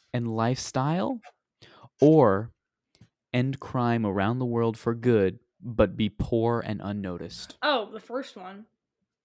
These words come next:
Speaker 1: <laughs> Why is that?
Speaker 2: <laughs> You're never, I feel like if there's ever a world that has no crime, that's, like, too good. Like, things would be, like,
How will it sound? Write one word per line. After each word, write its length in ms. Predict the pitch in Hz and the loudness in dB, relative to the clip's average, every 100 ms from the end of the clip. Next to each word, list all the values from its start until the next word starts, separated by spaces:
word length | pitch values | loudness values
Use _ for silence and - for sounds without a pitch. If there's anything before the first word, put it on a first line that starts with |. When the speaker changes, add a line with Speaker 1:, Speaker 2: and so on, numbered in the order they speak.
| _ _ _ _ _ | _ _ _ _ _
Speaker 1:
<laughs> 40 | - - - - - - _ _ _ - - 123 | -20 -18 -18 -20 -20 -20 _ _ _ -20 -8 -4
Why 140 | 104 | -4
is 100 | 101 | -4
that? 200 | 95 90 _ - - - | -8 -12 _ -20 -20 -20
Speaker 2:
<laughs> 400 | - _ _ - | -20 _ _ -10
You're 180 | 302 381 | -4 -2
never, 520 | 359 349 370 320 269 - - | -2 0 -2 -2 -6 -14 -2
I 140 | 320 | -2
feel 140 | 320 359 | -2 -6
like 220 | 349 - _ _ _ _ _ _ _ _ _ | -8 -10 _ _ _ _ _ _ _ _ _
if 160 | 320 330 | -8 -8
there's 200 | 320 311 | -8 -8
ever 320 | 311 311 320 | -8 -8 -6
a 60 | 311 | -6
world 300 | 269 285 262 | -6 -6 -8
that 100 | 233 | -8
has 220 | 254 240 | -8 -6
no 180 | 247 247 | -4 -4
crime, 680 | 247 - 240 240 214 202 202 _ _ _ _ - | -6 -6 -4 -4 -6 -12 -18 _ _ _ _ -4
that's, 240 | 240 240 | -4 -2
like, 280 | 262 240 - _ _ | -6 -6 -10 _ _
too 340 | - - 254 226 | -12 -8 -8 -8
good. 380 | 233 220 185 - 226 | -8 -8 -10 -12 -14
Like, 220 | 226 - _ _ _ | -14 -16 _ _ _
things 300 | 262 262 254 | -6 -4 -6
would 140 | 254 220 | -10 -10
be, 160 | 226 | -10
like, 280 | 220 208 | -8 -8